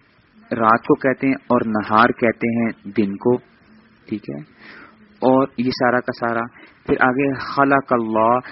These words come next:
خلق کا مطلب پیدا کرنا، ٹھیک ہے۔ اس-، سماوات، سماوات سے مراد آسمان، والارض، عرض سے مراد زمین، ٹھیک ہے۔ آیات،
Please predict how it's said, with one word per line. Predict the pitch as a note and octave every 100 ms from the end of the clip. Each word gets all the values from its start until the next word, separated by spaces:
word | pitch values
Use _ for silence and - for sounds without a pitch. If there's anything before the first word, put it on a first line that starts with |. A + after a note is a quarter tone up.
| - -
خلق | - B2 B2+
کا | - B2+ C3
مطلب | A2+ B2+ A#2+
پیدا | - A2 B2
کرنا، | C3 B2+ A#2 A#2 A2+ A2+ - - _
ٹھیک | B2 A#2+
ہے۔ |
اس-، | B2 - C3 - -
سماوات، | - - C3 B2+ A#2+ A2 A2 A#2+ - -
سماوات | C3 A#2+ A2+ A2+ A#2+
سے | -
مراد | A#2 A#2 A#2
آسمان، | G#2+ A2+ - _ _ _ - A2 G#2 G#2+ A2+ A#2+ _ _ _ -
والارض، | A#2 A#2+ - B2 B2 - - -
عرض | B2+
سے | B2 - A#2
مراد | A2 G#2+ G#2+
زمین، | G#2 G#2 G2+ G#2 A2 A#2 B2 _ _ _ _ _ _
ٹھیک | - A2 -
ہے۔ | C#3+ D3 - - - - _
آیات، | B2+ A#2 A2+ A2+ A#2